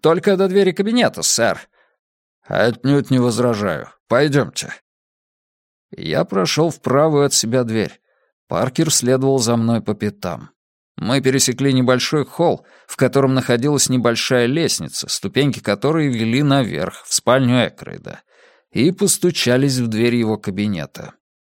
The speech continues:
Нам никто не ответил, а когда я попытался открыть дверь, то оказалось, что она заперта изнутри. "Э, разрешите мне, сэр", предложил Паркер.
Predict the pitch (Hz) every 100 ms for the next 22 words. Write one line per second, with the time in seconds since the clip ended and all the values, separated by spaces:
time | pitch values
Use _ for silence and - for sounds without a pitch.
0 | _ _ _ _ - 120 156 180 175 175
1 | - - 151 151 151 135 120 139 - -
2 | 64 - - - 113 131 131 139 135 127
3 | 139 131 139 127 123 120 - 127 107 113
4 | 135 160 156 151 131 123 101 110 143 -
5 | - 120 127 120 110 117 107 - 120 110
6 | 117 117 123 143 82 _ _ _ _ _
7 | _ _ _ _ _ _ _ _ _ 165
8 | 160 135 - - - - 143 185 165 196
9 | - - 233 262 247 254 - - 123 -
10 | - _ _ - 127 117 110 110 101 -
11 | 82 - -